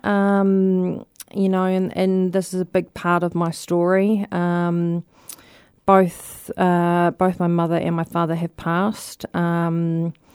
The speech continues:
um, my mother passed when I was sixteen, um, and, um, from a very s-, fairly serious, um, motor vehicle accident of which I was involved in.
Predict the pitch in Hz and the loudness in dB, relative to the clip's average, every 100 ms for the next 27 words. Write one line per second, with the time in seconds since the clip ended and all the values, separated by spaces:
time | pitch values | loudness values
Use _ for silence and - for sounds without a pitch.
0 | - - - - _ - 170 170 170 170 | -18 -18 -20 -20 _ -4 -2 0 0 0
1 | 170 170 165 - 170 165 - 170 165 160 | 0 -2 -4 -6 -4 -4 -4 -4 -2 -4
2 | - - - - 165 165 165 170 170 170 | -6 -8 -8 -6 -2 0 0 0 -2 -4
3 | - 165 165 165 160 160 160 165 160 - | -4 -4 -2 -2 -4 -4 -4 -4 -6 -10
4 | _ - - 170 170 165 165 165 160 - | _ -14 -8 -4 -2 -2 -2 -2 -4 -4
5 | 170 165 160 165 165 160 156 - - - | -4 -2 -2 -4 -4 -4 -6 -8 -12 -16
6 | - 170 160 156 - _ - 160 147 - | -10 -6 -4 -4 -8 _ -6 -4 -4 -10
7 | _ - 170 156 - 175 170 165 156 - | _ -2 0 -2 -2 0 0 0 -4 -6
8 | - - 160 160 160 160 156 165 - - | -10 -6 -4 -4 -4 -4 -4 -4 -4 -6
9 | 160 - 165 165 165 - 160 156 - 156 | -6 -6 -6 -4 -4 -6 -8 -8 -6 -6
10 | 160 156 156 160 156 156 - 170 180 | -6 -6 -6 -4 -4 -6 -4 -4 -4